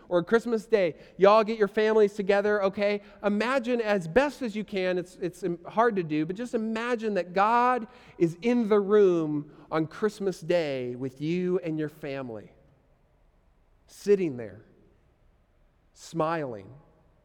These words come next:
as he watches his children spend time together. And he's smiling because he's spending that time with them too.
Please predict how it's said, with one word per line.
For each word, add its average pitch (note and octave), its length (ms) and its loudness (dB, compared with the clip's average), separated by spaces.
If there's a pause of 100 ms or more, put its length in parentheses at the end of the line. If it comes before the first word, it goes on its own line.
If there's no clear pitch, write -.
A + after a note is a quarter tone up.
(580)
as E3 220 -2
he A3 160 -2
watches G#3 680 0 (240)
his A#3+ 480 -2
children E3+ 720 2 (1900)
spend D#3+ 340 -8
time C#3+ 280 -12
together. G#2+ 380 -16 (1500)
And D#3+ 120 0
he's E3 100 0
smiling F#3+ 580 0
because D#3 300 -6
he's G3+ 340 -8
spending F3+ 420 -4
that D3+ 200 -8
time C#3 460 -10 (580)
with C3+ 200 -10
them B2+ 200 -6
too. A2 340 -14